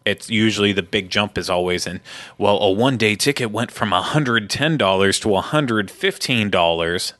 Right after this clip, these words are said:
and that's where all the shell shock comes in. But in all, unless you're literally coming down and you only have one day and only one day, you will most likely, hopefully, never buy a one-day ticket.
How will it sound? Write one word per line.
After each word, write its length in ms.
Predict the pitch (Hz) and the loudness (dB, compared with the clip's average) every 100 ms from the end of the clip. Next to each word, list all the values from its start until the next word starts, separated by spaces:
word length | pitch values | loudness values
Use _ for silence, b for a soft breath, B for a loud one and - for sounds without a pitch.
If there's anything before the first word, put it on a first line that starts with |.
| _ | _
and 220 | 107 98 | -2 0
that's 280 | 98 98 - | 0 -2 -2
where 300 | 98 90 90 B B B B | 2 2 2 B B B B
all 140 | 107 104 | -2 0
the 80 | 95 | 0
shell 240 | 104 92 | 0 0
shock 260 | - 85 - | 0 -2 -2
comes 300 | 101 90 95 | -6 -4 -4
in. 160 | 90 | -4
But 240 | 87 95 92 B B _ _ _ | 0 0 0 B B _ _ _
in 160 | 107 113 | 0 2
all, 360 | 117 113 76 87 _ | 2 0 -2 -6 _
unless 440 | 127 113 113 123 - | -2 0 0 -2 0
you're 180 | 123 104 | 0 0
literally 500 | 98 113 110 107 101 | 0 2 2 2 0
coming 280 | 110 104 | -2 -2
down 280 | 92 90 98 | -2 -2 -2
and 180 | - 92 | -6 -4
you 140 | 92 - | -6 -4
only 380 | 101 98 101 95 | -4 -4 -2 -4
have 440 | - 95 92 87 | -2 -2 0 -2
one 380 | 90 87 95 92 | -6 0 0 2
day 320 | 87 87 107 - _ | 0 0 0 -8 _
and 160 | 90 87 | -4 -2
only 260 | 101 98 101 | 0 0 2
one 240 | 101 104 | 0 0
day, 260 | 101 101 104 B B B - | 2 2 2 B B B -2
you 160 | 104 | 0
will 100 | 98 | 2
most 300 | 92 92 - | 2 0 0
likely, 560 | 95 87 - 90 85 - - | -2 -2 -2 -2 -2 -8 -12
hopefully, 540 | - 143 151 98 90 | 0 0 0 -2 0
never 360 | 87 92 104 95 | -2 -2 0 0
buy 360 | 90 87 85 - | 0 2 0 -2
a 40 | 87 | -4
one-day 600 | 87 92 95 90 92 87 | -2 2 2 2 -2 0
ticket. 360 | - - - | -4 -4 -10